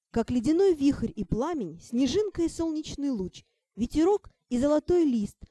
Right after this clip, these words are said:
легко кружили по залу. Я знала этот танец и изящно следовала за повелителем,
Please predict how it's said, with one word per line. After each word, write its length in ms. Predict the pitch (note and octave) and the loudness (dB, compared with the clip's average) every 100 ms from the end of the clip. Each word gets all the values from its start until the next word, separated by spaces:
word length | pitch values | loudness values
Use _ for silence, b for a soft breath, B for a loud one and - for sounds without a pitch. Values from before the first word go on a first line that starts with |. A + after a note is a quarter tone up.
| _ | _
легко 380 | G3 A3 - F4+ | -2 -2 -2 -4
кружили 400 | - G#3 G#3 A3 | -2 -2 -2 -4
по 180 | - G3+ | -4 -4
залу. 440 | F3+ E3 D#3 D3+ _ _ | -4 -4 -6 -12 _ _
Я 180 | G3+ A3 | 0 2
знала 280 | A3 B3+ D#4 | 2 -2 -2
этот 280 | D4 C4 - | -2 -4 -6
танец 340 | F4 F4+ A3 - b b | -6 -4 -6 -8 b b
и 200 | A#3 B3 | -6 -4
изящно 360 | B3 F#4+ - D#4 | 0 -2 -4 -8
следовала 600 | - C#4+ D4 C4+ C4 B3 | -4 -4 -2 0 0 0
за 140 | A3 | -2
повелителем, 720 | A#3+ A3+ G#3+ F3+ - D#3+ D#3+ | -2 -2 -4 -6 -8 -10 -10